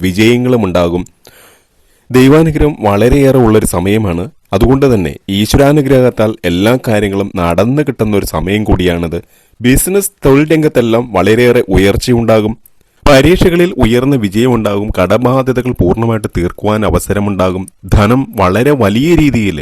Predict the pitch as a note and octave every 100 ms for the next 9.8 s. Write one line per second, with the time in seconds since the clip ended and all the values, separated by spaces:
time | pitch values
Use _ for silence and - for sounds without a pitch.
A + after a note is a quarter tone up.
0 | - - F2+ A2 A#2 G#2+ G#2 G2+ F#2 F2+
1 | F2+ F2 D2 B1+ _ E2+ E2+ - B2 B2
2 | A#2+ A#2+ G#2+ G2+ F#2 F#2+ G2 F#2 F2+ F2+
3 | F2+ E2+ G2 G2+ G2 F2+ F#2 E2 G2 F#2+
4 | G2 F#2 F#2 F#2 F2+ F2 E2+ C#2+ - E2
5 | E2+ E2 D#2+ E2 - - D3+ F#3 G3+ F#3
6 | F#3 F#3+ F#3 B2+ A#2+ C3 C#3+ D3 C#3 C3+
7 | C3 B2 B2+ C3 - B2+ A2+ A#2 A2 A2
8 | A#2 G#2 E2+ G2 G#2 A2+ A2 - - F2
9 | F#2 G#2 A#2 - - F#2 G#2